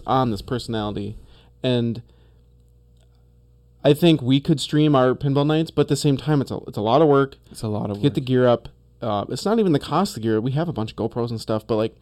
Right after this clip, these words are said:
Speaker 2: That's true.
Speaker 1: you also do need to be, you kinda, even if you're having a bad day, you have to put on this game face 'cause
Speaker 2: Mm-hmm.
Speaker 1: big,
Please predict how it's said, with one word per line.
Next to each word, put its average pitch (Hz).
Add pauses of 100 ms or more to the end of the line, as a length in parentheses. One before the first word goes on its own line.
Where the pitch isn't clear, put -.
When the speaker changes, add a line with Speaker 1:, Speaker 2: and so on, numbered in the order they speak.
Speaker 2:
That's 170
true. 196 (300)
Speaker 1:
you 147
also 160
do 147
need 135
to 127
be, 110 (460)
you 131
kinda, 156
even 175
if 202
you're 185
having 180
a -
bad 143
day, 120
you 98
have 123
to 107
put 151
on 147
this 143
game 123
face 123
'cause 156
Speaker 2:
Mm-hmm. 180 (360)
Speaker 1:
big, 151